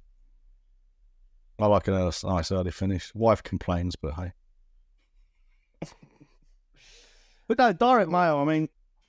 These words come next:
it, if we've got, I don't wanna say too much, we, we have got a potential client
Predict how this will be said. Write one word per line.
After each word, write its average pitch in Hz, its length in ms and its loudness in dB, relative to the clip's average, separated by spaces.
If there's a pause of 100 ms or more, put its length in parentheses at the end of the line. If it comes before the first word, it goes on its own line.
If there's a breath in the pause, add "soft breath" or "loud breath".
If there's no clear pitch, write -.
(460)
it, 190 200 0
if 180 160 0 (4000 loud breath)
we've 208 340 4
got, 120 380 2
I 135 80 -6
don't 156 160 -2
wanna 117 120 -4
say 131 260 -4
too - 200 -10
much, 101 180 -8
we, 160 200 0
we 180 200 2
have 180 220 0
got 123 260 -2 (760)
a 113 120 0
potential 117 600 -4
client 98 380 -2